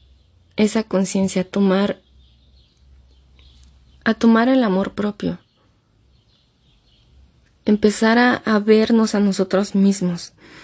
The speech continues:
Y esto es, eh, aquí viene como pegado con el otro tema que les dije que,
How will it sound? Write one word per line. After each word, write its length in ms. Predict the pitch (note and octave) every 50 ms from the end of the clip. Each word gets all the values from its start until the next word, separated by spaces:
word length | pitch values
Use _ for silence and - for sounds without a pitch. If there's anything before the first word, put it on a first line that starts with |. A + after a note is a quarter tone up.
| - - - - _ -
Y 220 | - A3+ A3+ A3+
esto 320 | A3+ A3+ - - - - B3
es, 340 | B3 B3 - - - - - _ _
eh, 340 | - A#3 A3+ A3 G#3+ G#3 G#3 - -
aquí 300 | - G#3 G3 - - A3
viene 300 | A3 A3+ A3 A3+ A#3 A#3+
como 380 | - - A#3+ A3+ G#3+ G#3 G3+ G3
pegado 500 | - - F#3+ F#3 F#3+ F#3 F#3 G3 A3 G#3
con 200 | - G#3 G#3+ G3+
el 300 | F#3+ F#3+ F#3 F3+ - - _ _ _ _ _ _ - _ _ _ _ -
otro 300 | G#3+ G3 F#3+ - G#3+ -
tema 300 | - G#3+ G3+ F#3 F3+ -
que 140 | - A3
les 160 | G3+ G3 F#3+ F3+
dije 240 | F#3+ F#3+ - F#3+
que, 300 | - - G3+ G3+ F#3+ -